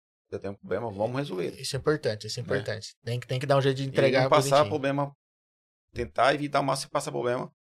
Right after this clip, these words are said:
Speaker 1: pra outra pessoa, né? Que seja um cliente, que seja seu vizinho, né? Evitar passar,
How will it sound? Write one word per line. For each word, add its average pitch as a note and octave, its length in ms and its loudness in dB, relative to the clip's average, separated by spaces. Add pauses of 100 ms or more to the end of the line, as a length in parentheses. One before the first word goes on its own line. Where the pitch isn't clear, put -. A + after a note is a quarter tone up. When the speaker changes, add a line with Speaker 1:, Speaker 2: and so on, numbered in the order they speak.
(240)
Speaker 1:
pra D3 100 0
outra D3 220 0
pessoa, G2 400 -6
né? G#2 120 -6 (180)
Que - 80 -10
seja C3 280 -2
um A2 60 -10
cliente, G#2 720 -2
que G#2 100 -14
seja A2+ 300 -4
seu G2+ 160 -6
vizinho, F#2 680 -4 (500)
né? G#2+ 160 -8 (560)
Evitar E3+ 600 -2
passar, E3+ 720 0